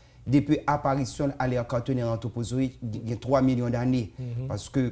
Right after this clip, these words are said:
Speaker 1: premiers ancêtres biologiques que nous gagnons, ça veut dire les préhumains, il y a un nombre de quatre. C'est l'Anthropochargensis tomai, qui peut connu sous le nom de Tomai, qui a sept millions d'années. Ou un tout gain six, qui a six millions d'années.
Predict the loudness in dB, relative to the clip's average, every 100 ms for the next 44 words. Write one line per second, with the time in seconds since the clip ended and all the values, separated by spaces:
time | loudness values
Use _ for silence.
0 | -4 -2 2 4 4 4 2 2 2 -2
1 | -4 -2 0 0 -2 -4 -8 -8 -2 0
2 | 0 -2 -6 -4 -4 -2 -2 -2 -2 -4
3 | -6 -4 -4 -4 -6 -4 -2 -2 0 0
4 | 0 -8 -20 -20 -20 -10 0 2 4 2
5 | 2 2 0 -4 -2 -4 -4 -12 -20 -20
6 | -20 _ -20 -10 -2 0 0 0 2 0
7 | -2 -4 -4 -4 -2 -4 -6 -8 -8 -6
8 | -6 -8 -10 -18 _ -20 -20 -16 -8 -4
9 | -2 0 -2 0 0 2 2 0 -4 -4
10 | -4 -2 -2 -6 -10 -8 -4 -2 -2 0
11 | 0 0 -2 -2 -2 2 0 0 -10 -20
12 | -20 -20 -20 -12 0 4 6 4 2 2
13 | 4 2 2 -2 -4 -2 0 -2 2 4
14 | 4 2 -2 -2 -2 -2